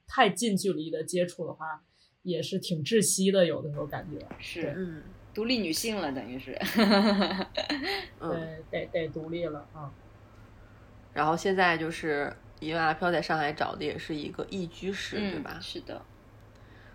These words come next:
Speaker 3: 嗯。那你们两个就是，比如说，哎，阿仁，你现在在英国是住宿舍吗？
Speaker 1: 对，我现在住的这个是学生公寓，然后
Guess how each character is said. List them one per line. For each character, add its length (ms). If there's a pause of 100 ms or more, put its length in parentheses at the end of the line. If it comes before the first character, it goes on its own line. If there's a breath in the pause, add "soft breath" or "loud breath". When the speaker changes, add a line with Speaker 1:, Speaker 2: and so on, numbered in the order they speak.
(260 loud breath)
Speaker 3:
嗯。 120 (800 soft breath)
那 300
你 160
们 120
两 220
个 280
就 140
是， 540
比 80
如 100
说， 80 (100)
哎， 200 (160 loud breath)
阿 160
仁， 180
你 60
现 140
在 40
在 140
英 180
国 140
是 160
住 160
宿 160
舍 240
吗？ 180 (1120)
Speaker 1:
对， 200
我 120
现 140
在 140
住 160
的 100
这 160
个 100
是 180
学 200
生 160
公 260
寓， 140
然 480
后 360